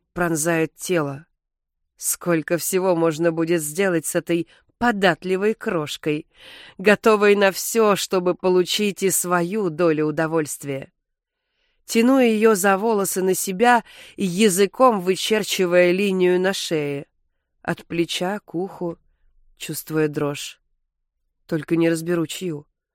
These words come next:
"Скажи мне, что?" Откашливается она, пока я головкой поглаживаю половые губы — Готовлю их к тому, что скоро от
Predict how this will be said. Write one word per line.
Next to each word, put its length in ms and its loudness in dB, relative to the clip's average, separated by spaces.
"Скажи 1000 0
мне, 460 2
что?" 440 -2
Откашливается 1040 2
она, 280 4
пока 360 0
я 360 2
головкой 640 2
поглаживаю 840 2
половые 560 0
губы — 540 -8
Готовлю 760 2
их 300 -2
к 80 -16
тому, 440 0
что 360 -4
скоро 500 -2
от 100 -6